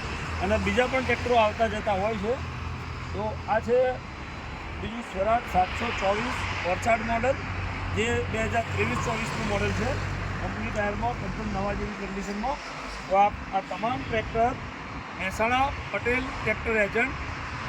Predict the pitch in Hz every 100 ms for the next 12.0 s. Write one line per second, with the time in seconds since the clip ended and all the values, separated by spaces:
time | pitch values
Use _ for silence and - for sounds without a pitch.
0 | - 175 208 220 226 226 214 196 214 277
1 | 269 - - - - - - - - 196
2 | 226 247 254 247 240 220 226 214 214 208
3 | 226 285 - - - - - - - 190
4 | 226 240 247 - - 208 240 214 175 233
5 | 240 247 247 - - - - - - -
6 | 208 208 254 247 226 226 202 208 226 220
7 | - - - - - - - - - 185
8 | 202 233 220 202 196 240 233 226 214 226
9 | 240 240 233 185 226 233 233 233 254 302
10 | 214 - - - - - - 226 220 240
11 | 214 202 240 247 277 240 220 214 190 226